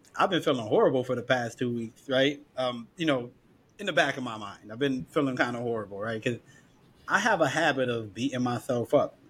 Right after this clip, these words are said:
You know, I know you guys always me-, hear me talk about give yourself some grace, 'cause I don't be giving myself enough sometimes.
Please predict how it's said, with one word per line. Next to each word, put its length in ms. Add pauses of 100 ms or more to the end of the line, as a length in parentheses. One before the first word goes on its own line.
(220)
You 80
know, 220
I 100
know 100
you 120
guys 220
always 240
me-, 180
hear 160
me 120
talk 240
about 240
give 160
yourself 340
some 120
grace, 360
'cause 120
I 80
don't 140
be 60
giving 240
myself 380
enough 240
sometimes. 520